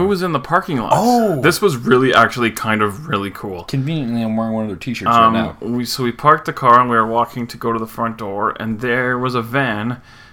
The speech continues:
Speaker 1: and Matt Taven was standing atop of the van just screaming about conspiracy. It was kinda funny 'cause he mentioned at one point, "They were supposed to give us a megaphone, and now my voice is going." But it was Matt Taven, it was the Kingdom, and they were
Speaker 2: Yeah,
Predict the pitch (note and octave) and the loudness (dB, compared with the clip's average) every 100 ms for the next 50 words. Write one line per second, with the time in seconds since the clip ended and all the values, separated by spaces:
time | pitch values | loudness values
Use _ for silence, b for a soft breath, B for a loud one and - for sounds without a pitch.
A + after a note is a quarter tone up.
0 | B A2+ A2+ C3+ D#3+ - D#3 E3+ D3 A#2 | B -2 0 2 0 -2 0 0 2 0
1 | A2 - C3+ C3+ C#3 C3+ C3+ C#3 C#3 D3 | -2 0 2 2 2 0 0 -2 -2 -6
2 | A#2+ G#2 A2 A2+ G#2+ - - C3 C#3+ C#3+ | -4 -2 -2 -4 -4 -6 -4 -2 0 0
3 | C3+ C3 - C3+ A#2+ - C3+ B2+ B2 G#2+ | 0 0 -2 -6 -6 -2 2 2 2 -2
4 | A#2 - C#3+ C3 B2+ A#2 A2 G#2 A#2 A#2 | -2 2 2 2 0 -2 -2 -2 -4 -4
5 | G#2 G#2+ A2 A#2 G#2+ - B B B B | 0 0 0 0 -2 -6 B B B B
6 | B - F3 D#3 G#3+ G3 G#3 G3+ F#3+ G3+ | B 2 2 2 -2 2 4 4 2 2
7 | F#3+ E3 F3+ F3 D#3 D3+ E3 E3+ E3 D#3 | 4 4 4 6 6 4 2 2 0 2
8 | E3 D#3 D3+ D3 D#3+ B2 A#2 A#2+ A#2 B2+ | 0 0 -2 2 2 2 0 0 0 2
9 | C#3+ D3 D3 C3+ B2+ C3 - D#3 C#3+ B2 | 2 2 0 2 2 0 -2 -2 0 2
10 | B2 A#2+ A2+ A#2 A2+ D#2+ | 0 0 0 2 0 0